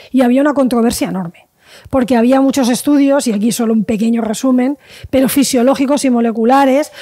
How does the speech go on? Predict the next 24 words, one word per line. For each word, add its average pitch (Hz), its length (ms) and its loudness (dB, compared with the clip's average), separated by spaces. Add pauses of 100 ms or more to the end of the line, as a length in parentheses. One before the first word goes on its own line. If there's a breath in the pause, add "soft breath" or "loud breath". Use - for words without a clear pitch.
(120 loud breath)
donde 262 160 2
dicen, 254 220 0
"Echamos 415 400 0
esteroides 349 580 2
a 320 80 0
las 294 140 -4
plantas", 381 500 -2
y 262 140 0
aquí 247 220 -2
en 381 80 0
este 302 280 -2
I 262 80 -2
Q 254 200 0
S, 269 220 -2
yo 262 160 0
cuando 254 240 -2
llegué 233 280 0
con, 302 240 -4
en 269 100 0
dos 240 140 -2
mil 269 160 0
cinco 277 260 -2
a 240 40 0
España, 240 560 -2